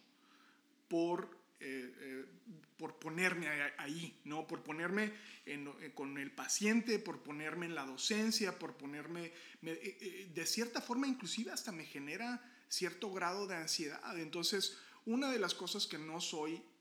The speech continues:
y que pudiera parecer que no soy es que soy extrovertido. Fíjate que, eh, y, y yo siempre te, te, ya lo hemos platicado y a lo mejor sería un tema para un futuro. Esto lo descubrí con uno de los cursos que tú organizaste,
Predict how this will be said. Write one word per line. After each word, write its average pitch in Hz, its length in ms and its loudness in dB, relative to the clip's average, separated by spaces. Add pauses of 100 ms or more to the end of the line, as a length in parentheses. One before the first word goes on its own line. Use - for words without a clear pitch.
(200)
y 131 100 -14
que - 160 -10
pudiera 139 500 -4
parecer 151 360 -2
que - 120 -10
no 135 120 -4
soy 135 300 -2
es 135 100 0
que 139 140 -6
soy 131 260 -2
extrovertido. 123 800 -6 (840)
Fíjate 190 380 2
que, 143 300 0 (400)
eh, 147 480 -2
y, 139 280 -8
y 147 220 -8
yo 160 160 2
siempre 190 300 4
te, 175 120 2 (120)
te, 156 180 -4
ya 156 140 0
lo 175 80 4
hemos 180 180 -2
platicado 180 460 2
y 175 60 8
a 160 40 6
lo 160 100 4
mejor 170 240 0
sería 170 240 4
un 170 140 0
tema 160 480 4
para 143 220 2
un 160 120 -2
futuro. 175 480 4 (640)
Esto 175 320 2
lo 226 100 4
descubrí 180 480 2
con 180 180 0
uno 170 180 -2
de 165 40 0
los 165 160 0
cursos 165 360 -6
que 156 100 -4
tú 147 160 -8
organizaste, 147 720 -6